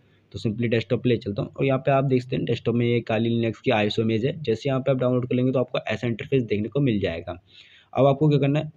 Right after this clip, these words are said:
जो हमने virtual box डाउनलोड किया था आपको उसे double tap कर देना, open कर लेना। अब आपको यहाँ पे permission पूछेगा तो आपको permission allow कर देनी है।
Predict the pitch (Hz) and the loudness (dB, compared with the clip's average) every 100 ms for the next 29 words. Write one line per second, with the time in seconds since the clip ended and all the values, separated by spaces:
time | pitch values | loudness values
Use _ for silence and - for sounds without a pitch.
0 | - 127 139 135 120 123 147 139 139 143 | 0 4 4 4 0 2 2 4 2 0
1 | 147 123 107 123 156 156 117 95 151 - | -2 -2 0 4 2 2 0 0 -6 -8
2 | _ - 127 - 147 135 139 123 131 131 | _ -4 -2 0 0 0 0 2 2 2
3 | 131 127 - 113 120 156 - 113 - 127 | 2 0 0 0 0 -2 -2 -2 0 0
4 | 101 101 101 104 123 117 - 123 135 - | 2 0 0 -2 -2 -2 -2 -2 -2 -2
5 | 113 117 131 127 131 131 135 - 147 123 | -2 0 -2 -2 -2 -2 -4 -2 -2 0
6 | 113 107 135 - 107 113 110 110 131 | -2 -2 -2 0 0 0 -2 -2 -2